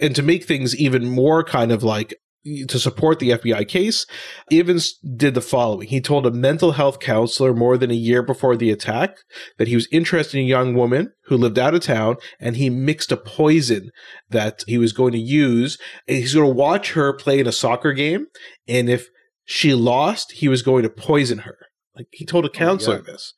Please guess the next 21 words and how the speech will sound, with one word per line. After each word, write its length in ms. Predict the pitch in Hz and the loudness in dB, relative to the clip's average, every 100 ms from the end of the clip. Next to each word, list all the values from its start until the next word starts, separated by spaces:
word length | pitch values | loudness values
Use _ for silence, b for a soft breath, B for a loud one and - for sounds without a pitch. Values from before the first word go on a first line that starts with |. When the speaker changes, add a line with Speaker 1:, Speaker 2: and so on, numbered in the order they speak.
| B B B B B - | B B B B B -6
Speaker 1:
The 160 | 143 | -2
counselor 540 | - 160 170 - 160 147 | 0 2 2 4 4 4
was 200 | 123 - | 4 2
so 540 | - 160 180 202 190 131 | 2 4 6 4 2 2
alarmed 760 | 131 127 127 120 143 214 220 | 4 4 4 4 2 0 -2
by 200 | 143 123 | 0 2
the 200 | 117 117 - - | 2 0 -4 -4
emotionless, 960 | 131 123 135 156 - 165 147 160 - - - | -2 2 2 4 2 0 2 0 -2 -10 -12
specific 720 | - - 127 - 147 147 120 | -8 -2 -2 0 0 0 -2
description 500 | 120 - 135 - 123 | -4 -2 -4 -2 0
of 80 | 113 | 0
the 60 | |
plan 480 | 104 123 127 147 233 B B - | 0 0 0 0 -4 B B -4
that 180 | 113 | -2
she 240 | - 139 120 | -2 0 2
alerted 380 | 127 147 147 120 | 4 4 2 0
the 60 | |
head 160 | 127 156 | 0 2
of 80 | 170 | 2
her 100 | 170 | 0
clinic 460 | - 147 147 - | 2 2 2 0